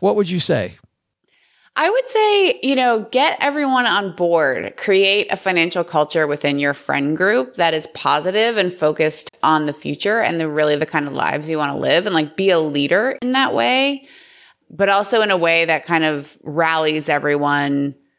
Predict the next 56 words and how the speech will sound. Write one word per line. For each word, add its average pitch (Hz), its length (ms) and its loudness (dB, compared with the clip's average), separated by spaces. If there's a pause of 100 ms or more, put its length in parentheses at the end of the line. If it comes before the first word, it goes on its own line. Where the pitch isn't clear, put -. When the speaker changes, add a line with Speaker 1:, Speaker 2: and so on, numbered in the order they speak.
(240)
Speaker 2:
to 220 100 2
be 208 240 0
honest 160 420 0
and 180 140 -2
open 160 340 0
about 165 220 0
where 165 100 4
they 156 140 2
are 151 120 2
financially. 151 500 0
Because 165 260 0
I 151 80 2
think 147 240 -4
what, 147 200 0
one 151 220 0
thing 147 140 0
I've 147 140 0
learned 147 240 0
is 156 100 -2
definitely 143 320 -4
everyone's 139 420 -2
running 143 280 0
around 143 500 0
being 160 200 0
like, 160 260 -2
"Yeah, 427 200 2
let's 392 180 0
go 392 100 0
out 381 100 0
to 370 80 -6
dinner. 381 220 4
Let's 294 180 0
do 349 100 2
this. 349 220 0
Let's 269 160 -2
do 285 100 0
that." 294 220 2
And 190 80 -2
everyone's 185 260 -4
kinda 170 160 2
like, 165 160 2
"Ooh," 220 720 2
you 180 160 2
know, 156 180 2
I 170 100 2
mean, 160 180 0
some 233 180 0
people 175 260 0
certainly 139 340 0
aren't, 151 260 0
but 156 180 0
a 143 100 0
lot 208 160 2
of 294 60 -8
people 285 220 -2
are. 170 420 0